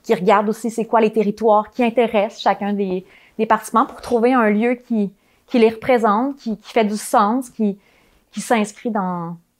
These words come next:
dans la continuité du paysage sonore. Puis ensuite, ben, on fait un portrait qu'on appelle, qui va devenir un support au paysage sonore, qui est, euh, les participants en situation d'écoute. Ils écoutent leur por-, le, le paysage sonore qu'ils ont créé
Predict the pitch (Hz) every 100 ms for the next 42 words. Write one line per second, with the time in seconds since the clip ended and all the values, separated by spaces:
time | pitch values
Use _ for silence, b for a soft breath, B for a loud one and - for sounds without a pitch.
0 | _ _ _ _ _ 190 202 190 202 190
1 | - 196 190 196 - 185 180 190 185 214
2 | 190 202 233 - 196 - 220 196 180 214
3 | 196 180 202 - - 202 208 - 220 185
4 | 214 233 226 196 185 190 208 202 180 -
5 | 220 214 196 208 196 190 185 180 190 -
6 | 196 185 180 214 - b b b b -
7 | 214 202 185 170 165 165 190 220 196 -
8 | - - 214 220 208 - 202 180 220 220
9 | 220 220 - 208 208 233 226 208 - 196
10 | _ - 190 180 175 180 175 202 190 196
11 | 214 196 190 - 220 202 - 190 202 220